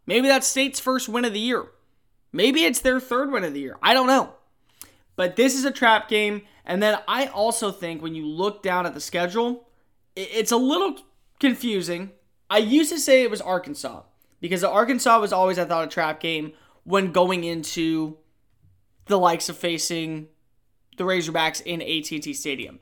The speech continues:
But I think Ole Miss is a trap game. I think no matter what, you will see three straight wins from A and M against Arkansas on October thirty-first, South Carolina on November seventh, and Tennessee on November fourteenth.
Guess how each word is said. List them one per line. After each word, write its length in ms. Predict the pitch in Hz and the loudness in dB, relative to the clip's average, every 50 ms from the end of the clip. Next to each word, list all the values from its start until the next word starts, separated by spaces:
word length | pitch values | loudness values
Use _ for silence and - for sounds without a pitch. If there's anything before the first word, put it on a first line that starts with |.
| _ _ _ _ _ _ _ _ _ _ _ _ | _ _ _ _ _ _ _ _ _ _ _ _
But 100 | - 185 | 2 4
I 100 | 233 269 | 6 6
think 180 | 269 285 294 269 | 6 6 4 4
Ole 100 | 277 269 | 6 6
Miss 200 | 262 254 233 214 | 6 4 4 2
is 80 | 196 180 | -4 -6
a 60 | 165 | -6
trap 300 | - 180 143 127 123 - | -4 -4 -4 -4 -6 -10
game. 220 | 139 127 - - - _ _ _ _ _ _ _ _ _ _ _ _ _ _ _ _ _ _ _ _ _ - | -10 -10 -10 -12 -20 _ _ _ _ _ _ _ _ _ _ _ _ _ _ _ _ _ _ _ _ _ 4
I 200 | 190 240 269 330 | 6 8 8 6
think 160 | - 330 294 | 6 4 2
no 80 | 277 262 | 2 4
matter 240 | 240 240 233 220 196 | 4 6 6 4 4
what, 420 | 185 175 180 170 143 135 - - | 2 2 2 2 2 0 -6 -8
you 120 | 180 180 | -4 0
will 120 | 196 202 208 | 2 2 2
see 160 | 202 - 190 | 2 0 -6
three 240 | 170 - 180 180 180 | -6 -4 -4 -4 -4
straight 300 | 180 - 185 175 143 151 | -2 -2 -2 -2 -2 -4
wins 320 | 165 156 151 147 147 - | -4 -4 -4 -4 -6 -8
from 220 | - - - 175 160 | -10 -10 -8 -6 -4
A 160 | 156 156 151 | -2 -2 -2
and 80 | 147 | -2
M 280 | 143 143 143 135 143 - _ _ _ _ _ _ _ _ _ _ _ _ _ - | -4 -6 -8 -10 -12 -12 _ _ _ _ _ _ _ _ _ _ _ _ _ -6
against 240 | 170 160 160 156 180 | -4 -4 -2 0 4
Arkansas 440 | 196 226 220 240 214 - 233 214 214 | 2 4 2 2 0 4 6 6 6
on 60 | 196 | 6
October 320 | 175 - - 196 180 202 | 4 0 -2 -4 -2 -2
thirty-first, 680 | 196 196 185 180 175 170 - 170 160 160 160 - - - _ _ _ _ _ - | -2 -2 -2 -2 -4 -4 -4 -4 -2 -2 -4 -6 -12 -16 _ _ _ _ _ -6
South 240 | - - 208 208 - | 0 0 0 2 2
Carolina 380 | - 220 202 196 196 185 180 | 2 4 4 6 4 4 4
on 100 | 175 165 | 2 2
November 280 | 160 147 143 139 135 135 | 0 0 -2 -4 -6 -6
seventh, 420 | - - 202 208 208 220 208 - _ _ _ _ - | -2 0 0 2 2 -2 -6 -8 _ _ _ _ -14
and 100 | - 160 | -6 0
Tennessee 300 | 190 190 185 180 - 180 | 0 2 2 2 0 0
on 80 | 175 170 | 0 0
November 280 | 165 160 151 147 147 | 0 -2 -2 -4 -6
fourteenth. 520 | 143 - 143 139 139 - 123 - - _ | -8 -8 -10 -10 -10 -12 -16 -16 -18 _